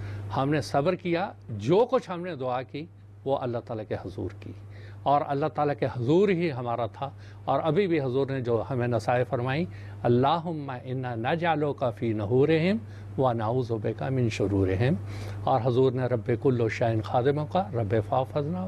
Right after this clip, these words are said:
वंसुरना वरहमना" की दुआ सिखाई। अब रहा सवाल ये कि बुज़दिली, बुज़दिली तो वो होती है जो कि ताकत रखते हुए आदमी नहीं करता है, आदमी मुकाबला नहीं करता है,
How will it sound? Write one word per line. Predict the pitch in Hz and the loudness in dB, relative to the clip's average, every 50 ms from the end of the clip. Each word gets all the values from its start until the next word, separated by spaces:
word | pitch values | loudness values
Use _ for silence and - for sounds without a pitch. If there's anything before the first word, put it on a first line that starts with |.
| - | 0
वंसुरना | 117 120 120 117 107 - 135 127 127 139 156 190 - - - - - - - | 2 2 2 2 2 0 0 0 2 0 0 -2 -4 -6 -10 -10 -8 -2 0
वरहमना" | 143 165 170 127 113 120 110 104 107 110 | 2 2 2 0 -4 -8 -8 -10 -12 -12
की | 104 - 214 | -8 -6 -4
दुआ | 131 123 120 92 - | 0 0 0 0 -2
सिखाई। | - 113 - - 101 104 - - - - - - - - - - - - - - | -4 -10 -12 -10 -10 -10 -10 -12 -14 -14 -14 -14 -14 -14 -14 -14 -12 -8 -2 0
अब | - 127 143 | 2 2 4
रहा | 147 151 135 | 2 2 0
सवाल | - 139 123 123 135 143 156 | 0 0 0 2 2 0 0
ये | 170 185 | -2 -2
कि | 175 - 190 | 0 2 2
बुज़दिली, | 147 139 131 110 110 117 104 95 98 - - - - - - - - - - - - - - - - | 4 4 2 2 0 -2 -2 -2 -6 -10 -12 -14 -14 -14 -14 -14 -12 -12 -12 -12 -12 -10 -4 0 2
बुज़दिली | 117 131 123 120 147 151 160 165 | 4 4 4 4 4 2 2 2
तो | 156 175 151 | 2 2 2
वो | 143 156 | 2 4
होती | 160 156 160 - 180 170 151 | 4 4 4 4 4 4 4
है | 127 98 98 - - - - - - - - - - | 4 2 -2 -6 -12 -16 -16 -16 -14 -14 -14 -6 0
जो | 117 135 143 | 2 2 2
कि | 127 151 131 | 2 0 0
ताकत | - 127 117 117 - 156 139 | 2 2 2 2 2 0 0
रखते | 131 135 - - - 160 | 0 0 -2 0 2 4
हुए | 143 147 151 151 | 4 6 6 4
आदमी | 131 127 131 135 143 139 | 4 4 2 2 2 2
नहीं | 135 147 170 175 | 4 4 4 4
करता | 170 131 120 117 - - 113 | 2 0 -2 0 0 0 0
है, | 104 113 104 | 2 2 2
आदमी | 104 117 120 123 131 143 127 | 2 2 2 2 2 0 0
मुकाबला | 113 - 135 131 147 156 175 170 | 0 2 2 2 2 2 2 0
नहीं | 156 147 123 | 0 0 -2
करता | 117 107 101 - 98 | -6 -6 -8 -8 -10
है, | 95 - | -10 -10